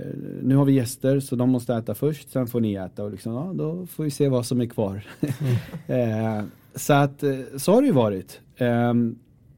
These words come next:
Speaker 1: fram tills det att, nej, eh, vad kan det varit? Början nittiotal. Då mamma kände att, nej, nu, nu får det vara nog. <laughs> Eh, vi, vi kan liksom inte,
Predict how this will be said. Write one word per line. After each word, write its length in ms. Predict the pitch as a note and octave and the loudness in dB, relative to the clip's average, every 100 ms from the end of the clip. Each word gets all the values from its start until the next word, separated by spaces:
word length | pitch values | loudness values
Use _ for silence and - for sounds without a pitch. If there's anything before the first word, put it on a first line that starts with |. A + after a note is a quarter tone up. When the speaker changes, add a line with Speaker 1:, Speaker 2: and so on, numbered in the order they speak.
| _ | _
Speaker 1:
fram 300 | - D#3 C#3+ | 2 4 4
tills 340 | C#3 C#3 B2 - | 4 2 2 2
det 80 | B2 | 0
att, 160 | A#2 | 0
nej, 640 | B2+ B2 A#2+ A#2+ A#2+ A#2 A2+ | -2 0 -2 -4 -4 -4 -6
eh, 80 | |
vad 160 | G#2+ - | -8 -12
kan 160 | - A#2+ | -8 -6
det 60 | |
varit? 520 | C#3 C#3+ D3+ D#3 - _ _ _ _ _ | -2 -2 -2 -6 -18 _ _ _ _ _
Början 300 | B2 C3+ C#3 | 0 2 2
nittiotal. 580 | D#3 - C#3 C#3 E3 E3+ - _ _ _ | 0 -2 -2 0 -2 -4 -14 _ _ _
Då 80 | B2+ | 4
mamma 300 | C3 A#2+ A#2+ | 4 4 2
kände 240 | A#2+ A#2 | 0 0
att, 80 | A2 | 2
nej, 340 | C3 D#3+ D#3+ - | 2 2 0 -4
nu, 340 | C3 C#3+ C3+ - | 0 2 2 0
nu 120 | C3+ | -2
får 140 | C3 | -2
det 40 | A#2 | -2
vara 80 | A2 | -2
nog. 220 | G2+ - - - - | -4 -10 -20 -18 -6
<laughs> 120 | A#2 - - - - - - | -6 -6 -16 -20 -20 -20 -10
Eh, 460 | A2+ G1+ G1+ G1+ - - - - - | -8 -8 -10 -12 -12 -14 -14 -14 -4
vi, 200 | B2+ A#2+ A#2+ | 0 0 -2
vi 220 | B2+ B2 A#2+ | -4 -8 -4
kan 200 | B2+ A#2+ | -2 -2
liksom 260 | A2+ A#2 | -2 -4
inte, 280 | A2 - | -4 -6